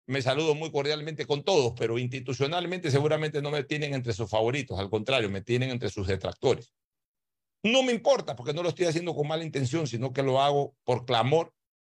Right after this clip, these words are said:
de una necesidad de mayor y, y, y, y más activa participación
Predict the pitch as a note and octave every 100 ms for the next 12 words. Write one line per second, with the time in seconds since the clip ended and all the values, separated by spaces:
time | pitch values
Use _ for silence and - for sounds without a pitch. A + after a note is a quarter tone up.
0 | _ _ _ _ B2+ D3 D3 C#3+ B2 A#2
1 | A#2+ A#2+ D3 C#3+ B2 B2 C#3+ - - A#2
2 | B2 A2+ A2 A2 G#2+ - G#2+ B2 C#3 B2
3 | - D3 C#3+ B2 A#2 - G2 G2+ F#2 -
4 | C#3 B2+ B2